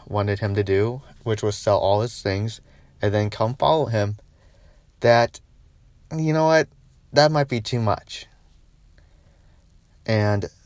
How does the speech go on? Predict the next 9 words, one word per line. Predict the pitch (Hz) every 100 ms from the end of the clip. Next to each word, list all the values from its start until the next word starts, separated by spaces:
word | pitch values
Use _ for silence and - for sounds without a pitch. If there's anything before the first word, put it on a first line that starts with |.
| - - - - -
you | 117
know, | 113 113 104 - - - - - _ - _ - - -
lukewarmness | 131 131 135 123 117 113 -
really | 113 131 131
affects | 107 - 113 -
a |
lot | 92 95 104
of | 90
us, | 80 110 -